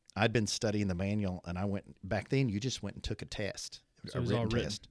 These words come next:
Speaker 1: It was all written test. You had, took no driving test for a C D L, and I went and converted my operator's license to a commercial chauffeur's license.
Speaker 2: Gotcha.
Speaker 1: And a few days later, I went and got my health card because, I mean, it had been, like, my goal.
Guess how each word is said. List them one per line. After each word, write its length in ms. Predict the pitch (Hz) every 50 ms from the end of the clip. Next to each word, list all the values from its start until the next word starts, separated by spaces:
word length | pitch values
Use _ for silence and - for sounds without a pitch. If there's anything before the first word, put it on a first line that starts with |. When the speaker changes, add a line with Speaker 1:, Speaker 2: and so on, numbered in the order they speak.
| -
Speaker 1:
It 60 | - 95
was 80 | 87
all 160 | 98 98 107 110
written 260 | 113 113 - - 107
test. 340 | - 110 101 98 95 - -
You 120 | 92 90
had, 120 | 90 - -
took 160 | - 101 -
no 160 | 95 101 110
driving 380 | 117 107 104 101 101 98 101 95
test 280 | 95 92 92 90 -
for 120 | - - 92
a 60 | 92
C 200 | - - 101 98
D 160 | 98 98 95
L, 200 | 85 82 85 - - - - - - - - _ _ _ _
and 340 | - 95 92 87 85 87 85
I 80 | 82 98
went 180 | 90 98 101
and 80 | 87 90
converted 460 | - 92 85 98 98 104 98 98 85
my 200 | 85 85 85 87 -
operator's 500 | - 104 104 - 101 90 90 87 - -
license 400 | 85 87 87 - 95 87 85 -
to 300 | - - 95 90 87 85 - -
a 280 | 80 80 76 76 80 -
commercial 340 | - - 95 82 - - 90
chauffeur's 420 | - - 82 73 - - - - -
license. 480 | - - - - - 131 - - - - _ _ - -
Speaker 2:
Gotcha. 380 | 117 110 110 110 - - 110 - _ _ _ _ _ _
Speaker 1:
And 340 | - 82 80 73 71 76 76
a 40 | 76
few 200 | - - 104 101
days 260 | 92 92 98 92 98
later, 280 | 104 104 110 110 113 107
I 40 | 98
went 160 | 87 90 87
and 40 | 87
got 140 | 82 69 -
my 60 | 76
health 260 | - - 110 - -
card 380 | - - 113 113 117 120 117 - _ _ _ _ _ _ _ _ -
because, 540 | 95 101 - 117 101 95 92 90 - - - _ _ _ _ - -
I 80 | -
mean, 120 | 92 85 82
it 100 | 98 101
had 100 | 117 113
been, 140 | 117 120 113
like, 160 | 110 110 92
my 140 | 82 82 82
goal. 420 | 85 - 87 - 143 - - 113